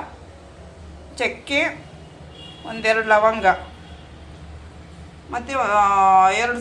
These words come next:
ಸ್ಪೂ-, ಒಂದೇ ಒಂದು ಸ್ಪೂನ್, ಚಿಕ್ಕ ಸ್ಪೂನಲ್ಲಿ ಖಾರದ ಪುಡಿ, ಧನಿಯಾ ಪೌಡ್ರು ಮತ್ತು ಅಚ್ಚ ಖಾರದ ಪುಡಿ. ಇದು ಎರಡು ತ-,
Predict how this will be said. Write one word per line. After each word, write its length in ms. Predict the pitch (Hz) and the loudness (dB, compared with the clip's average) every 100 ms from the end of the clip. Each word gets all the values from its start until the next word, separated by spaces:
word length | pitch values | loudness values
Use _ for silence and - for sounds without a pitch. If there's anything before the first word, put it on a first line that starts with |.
| 240 | -10
ಸ್ಪೂ-, 260 | 262 233 214 208 | -4 -2 0 -2
ಒಂದೇ 240 | 233 262 269 | -4 -4 -4
ಒಂದು 140 | 262 240 | -4 -10
ಸ್ಪೂನ್, 260 | 269 277 269 247 | -6 -6 -6 -8
ಚಿಕ್ಕ 260 | - - - | -14 -16 -14
ಸ್ಪೂನಲ್ಲಿ 500 | 285 277 247 226 330 269 202 165 - - | -8 -2 -2 -2 -4 -6 -6 -8 -10 0
ಖಾರದ 260 | 240 240 240 | 2 2 -4
ಪುಡಿ, 160 | 226 180 - - - - - - - - - - - - - - - - - 202 | -10 -12 -12 -20 -20 -20 -20 -20 -20 -20 -20 -20 -20 -20 -20 -20 -20 -20 -6 0
ಧನಿಯಾ 300 | 226 269 302 294 | 0 2 2 4
ಪೌಡ್ರು 380 | 269 254 254 392 311 | 2 2 -2 -4 -4
ಮತ್ತು 160 | 240 311 | 0 0
ಅಚ್ಚ 140 | - - | 0 0
ಖಾರದ 240 | 254 247 240 | 0 0 -2
ಪುಡಿ. 140 | 220 208 190 | -6 -6 -4
ಇದು 120 | 175 175 - 214 | -4 -8 -8 -4
ಎರಡು 180 | 220 254 | -4 -2
ತ-, 180 | 214 196 | 0 0